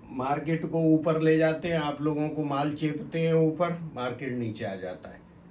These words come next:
मार्केट क्यों नीचे आता है? जब ऊपर selling करोगे, ठीक है, फिर नीचे से उठ जाता है,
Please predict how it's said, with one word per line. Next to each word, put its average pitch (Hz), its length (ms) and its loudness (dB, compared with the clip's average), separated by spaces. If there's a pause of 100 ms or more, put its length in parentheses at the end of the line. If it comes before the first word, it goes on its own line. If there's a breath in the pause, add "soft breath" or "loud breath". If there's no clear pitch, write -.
(240)
मार्केट 156 480 -2
क्यों 185 140 0
नीचे 185 280 0
आता 165 280 2
है? 160 120 2
जब 165 200 0
ऊपर 165 320 0
selling 151 460 0
करोगे, 107 460 -4 (920)
ठीक 165 180 0
है, - 220 0 (260)
फिर 202 160 4
नीचे 196 420 6
से 196 140 0
उठ 180 180 4
जाता 170 380 2
है, 180 220 0